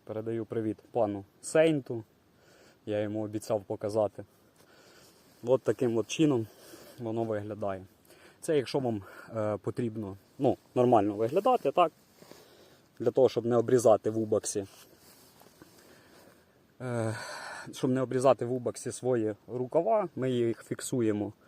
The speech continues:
на, е, ну, на язичок, так, на пуговичку. І от таким от чином, от таким от чином виглядає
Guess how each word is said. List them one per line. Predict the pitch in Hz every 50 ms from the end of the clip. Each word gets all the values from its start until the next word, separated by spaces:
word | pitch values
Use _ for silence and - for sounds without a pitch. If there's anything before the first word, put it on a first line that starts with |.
| - - - - - - - - - _ -
на, | 110 120 117 113 101 98 _ _ _ - -
е, | 110 113 113 110 110 110 110 110 110 110 107 - - - - - - _ - -
ну, | - 156 127 104 - _ _ _ _ _ _ _
на | - 127 120
язичок, | 120 117 113 139 170 - - 220 208 175 -
так, | - - 139 127 - -
на | 107 104
пуговичку. | - - 185 165 143 139 120 113 107 - - - 101 - - - - - - - - - - - -
І | - 165 143
от | 113 120 -
таким | - 123 - - 131 120 117
от | 120 -
чином, | - - 190 180 160 127 117 117 - - - - - - - - - - - - - - - - - - - - - - - - - _ - - _ _ - - _ _ _ _ _ _ _
от | 107
таким | - 120 - 139 135 123
от | 117 113
чином | - - 143 135 113 107
виглядає | 104 110 107 104 107 104 117 113 107 107 107